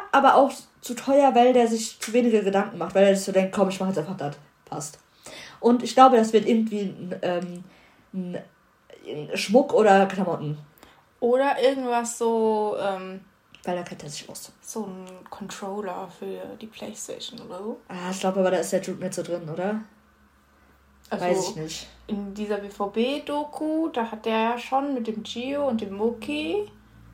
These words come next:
Speaker 2: einmal auch, äh, auf der
Speaker 1: Ja,
Speaker 2: Playstation irgendwann
Speaker 1: gut, aber
Speaker 2: gespielt.
Speaker 1: das war auch ein bisschen sehr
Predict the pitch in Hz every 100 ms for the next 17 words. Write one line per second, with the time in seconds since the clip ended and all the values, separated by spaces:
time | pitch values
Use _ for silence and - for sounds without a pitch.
0 | - - 254 262 262 247 240 247 - 254
1 | 254 254 - _ - 170 185 165 - 190
2 | 185 165 170 196 196 185 190 175 147 156
3 | 160 156 160 - - 151 156 160 165 147
4 | 185 147 151 160 160 160 151